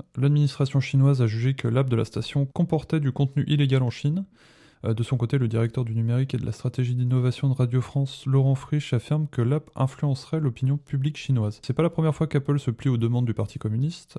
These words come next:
En avril dernier, Apple avait enlevé plusieurs apps de messagerie comme WhatsApp, Signal ou Telegram sur un motif de sécurité nationale.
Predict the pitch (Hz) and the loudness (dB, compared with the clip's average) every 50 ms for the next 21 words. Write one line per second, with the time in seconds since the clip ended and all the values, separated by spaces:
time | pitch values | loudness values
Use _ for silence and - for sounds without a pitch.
0 | - - 110 110 107 110 117 117 120 131 120 117 123 120 120 127 135 139 131 107 | -10 -6 -4 -2 0 0 2 2 2 2 2 2 0 2 2 2 4 2 2 2
1 | - 127 123 120 113 107 107 110 113 113 117 131 131 - - 143 139 139 143 139 | 0 0 0 0 0 2 2 2 2 2 2 0 0 0 -2 -2 0 2 2 2
2 | 123 139 139 131 127 123 123 117 - - 120 110 120 135 135 - 107 104 104 110 | 2 2 0 2 2 0 0 0 0 0 0 0 0 0 0 -2 -2 -2 -2 -2
3 | 110 - - 123 123 123 - - - 117 117 117 110 107 - - 107 110 110 110 | -4 -2 -2 -4 -4 -4 -4 -4 -4 -2 0 0 0 -2 -2 -2 0 0 0 0
4 | 110 127 139 151 143 - - - 104 104 104 110 107 - 127 113 113 107 - - | 0 0 0 0 -2 -4 -6 -4 -2 0 0 0 0 0 -2 0 -2 -4 -2 -2
5 | 135 131 - 127 127 120 - 113 113 110 - - 117 131 156 175 | -4 -2 0 0 0 0 0 -2 -2 -2 -2 -2 -2 -2 -2 -4